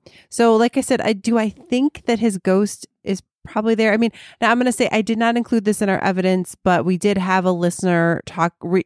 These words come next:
talk to us or reach out to us on Instagram saying that their partner, when they were investigating, heard a voice that they thought was Billy the Kid,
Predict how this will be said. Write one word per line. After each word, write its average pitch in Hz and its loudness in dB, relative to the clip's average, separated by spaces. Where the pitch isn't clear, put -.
talk 185 -2
to 196 0
us 185 0
or 165 -2
reach 170 -4
out 175 -2
to 185 -2
us 170 0
on 170 0
Instagram 180 -2
saying 208 2
that 185 2
their 175 2
partner, 196 0
when 185 0
they 175 0
were 165 0
investigating, 175 -2
heard 214 0
a 185 2
voice 180 2
that - -6
they 160 0
thought 170 2
was 175 2
Billy 165 0
the 160 -2
Kid, 156 0